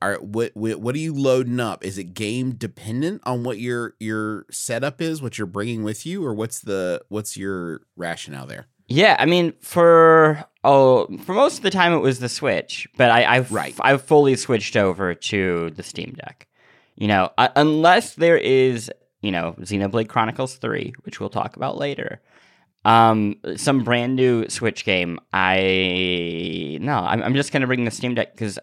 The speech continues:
Speaker 2: it has, it has so much of my backlog, and that's the thing that I like to do most of the time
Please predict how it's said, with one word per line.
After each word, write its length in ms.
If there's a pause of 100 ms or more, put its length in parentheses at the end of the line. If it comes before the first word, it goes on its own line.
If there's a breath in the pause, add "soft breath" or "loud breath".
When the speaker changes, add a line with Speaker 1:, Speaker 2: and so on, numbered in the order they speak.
Speaker 2:
it 220
has, 460 (220 soft breath)
it 100
has 120
so 120
much 160
of 60
my 100
backlog, 720 (100)
and 160
that's 240
the 80
thing 220
that 160
I 100
like 220
to 80
do 200
most 420
of 40
the 80
time 400